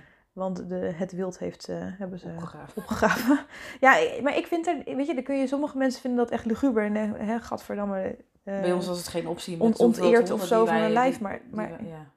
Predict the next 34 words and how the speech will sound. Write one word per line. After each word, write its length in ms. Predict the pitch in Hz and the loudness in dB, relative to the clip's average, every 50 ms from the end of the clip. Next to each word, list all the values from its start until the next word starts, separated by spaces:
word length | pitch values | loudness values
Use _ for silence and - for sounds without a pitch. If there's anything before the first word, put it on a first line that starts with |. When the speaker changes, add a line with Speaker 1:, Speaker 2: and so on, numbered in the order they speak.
| _ _ | _ _
Speaker 1:
ik, 120 | - - | -12 -8
ik 200 | - - - - | -6 -4 -4 -4
zie 140 | - - 277 | -2 0 0
het 120 | 269 262 - | 0 0 -2
gewoon 160 | 254 247 240 | -2 -2 -2
als 140 | 240 240 - | -2 -4 -6
teruggeven 480 | - 247 226 - 233 220 220 220 - | -8 -8 -6 -2 0 0 0 0 -2
aan 60 | - 208 | -2 -4
de 40 | 202 | -2
natuur. 420 | 202 202 - - 247 214 190 180 | -4 -4 -6 -6 -6 -6 -4 -4
In, 120 | 196 - 202 | -2 -2 -2
Speaker 2:
Mhm. 100 | 190 - | 0 0
Speaker 1:
in 100 | 220 208 | 0 2
een 100 | 208 208 | 2 4
winterperiode, 720 | 202 220 254 262 262 220 - 226 226 220 208 208 214 214 202 | 4 4 4 4 0 -4 -4 -2 0 0 0 2 0 0 0
dan 360 | 208 202 202 196 - - 214 202 | 0 -2 -4 -4 -6 -10 -10 -6
komen, 360 | - 214 208 208 202 202 - _ _ _ _ | -4 -4 -2 -2 -4 -6 -12 _ _ _ _
ja, 180 | - 220 208 190 | -8 -6 -4 -4
dan 120 | 180 180 | -4 -4
worden 200 | 180 196 190 190 | -2 -2 -2 -2
die 100 | 196 190 | -2 -2
li-, 240 | 196 190 196 - 247 - | -2 -2 -4 -4 -6 -10
die 320 | - 202 190 180 180 180 _ _ _ _ - | -10 -10 -10 -10 -10 -12 _ _ _ _ -8
lichamen 380 | 220 208 - 202 190 185 185 | -8 -6 -4 -4 -4 -4 -4
gewoon 160 | - 185 - | -6 -6 -8
opgegraven. 400 | 214 - - - - 196 185 180 190 | -8 -8 -10 -10 -6 -4 -4 -4 -4
Dat 80 | 202 | -6
is 60 | 202 - | -8 -10
gewoon 160 | - 202 196 | -10 -8 -6
voedsel 280 | 240 233 - - 196 | -6 -6 -6 -6 -10
voor 360 | 180 185 185 185 180 180 180 - _ | -8 -6 -4 -4 -4 -4 -6 -10 _
andere 260 | - 220 240 226 190 | -6 -6 -4 -4 -4
dieren. 440 | 165 180 175 175 170 170 175 185 180 _ _ | -4 -4 -4 -4 -4 -6 -8 -10 -12 _ _
Speaker 2:
Ja. 160 | - - | -18 -18